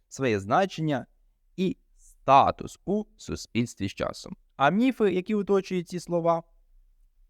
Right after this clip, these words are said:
це лише додають їм загадковості та популярності. Я вам дякую, що ви прослухали цей епізод подкасту Earl Grey. Не забувайте підписатися, щоб не пропускати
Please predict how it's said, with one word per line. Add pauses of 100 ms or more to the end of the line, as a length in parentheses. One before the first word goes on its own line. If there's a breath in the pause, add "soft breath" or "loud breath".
(100)
це
лише
додають
їм (340)
загадковості
та
популярності. (680)
Я
вам
дякую,
що
ви
прослухали
цей
епізод
подкасту
Earl
Grey. (300)
Не
забувайте
підписатися,
щоб
не
пропускати